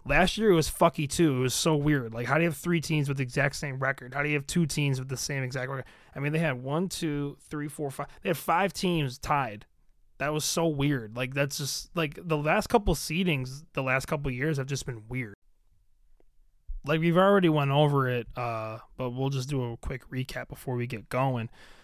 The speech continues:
So, look, the Heat are thirty-seven and twenty, so the Bulls are a game behind. They're thirty-six and twenty-one. Like, look, the Cavs and the Bucks are tied. They're both thirty-five and twenty-two. The,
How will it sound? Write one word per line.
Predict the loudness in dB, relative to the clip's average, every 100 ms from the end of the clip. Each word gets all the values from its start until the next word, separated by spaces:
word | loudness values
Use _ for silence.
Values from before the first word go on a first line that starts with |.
| -6
So, | -2
look, | -2 -4 -6
the | -10
Heat | -4 -2 -2 2
are | 4 4 2
thirty-seven | 2 2 2 4 4 4
and | 2
twenty, | 0 2 4 4 2 0 -2
so | -4
the | -6
Bulls | 2 2 4 2 2
are | -2
a | -2
game | -2 0 0
behind. | 0 0 -2 -2
They're | -4
thirty-six | -4 -4 -4 -6
and | -8
twenty-one. | -8 -6 -6 -6 -8 -12 -16 -20 -20 -20 _ _ -4
Like, | -4 -4 -4
look, | -4
the | -4
Cavs | -8 -4 0 2 2 0 -2
and | 0 2 2 0 -2
the | -2
Bucks | 2 2 2
are | -2
tied. | -2 -2 0 0 -2
They're |
both | 0 2 0
thirty-five | 0 2 4 2 -2 -2 0 0
and | 0
twenty-two. | -4 -4 -4 -4 -6 -8 -8
The, | -12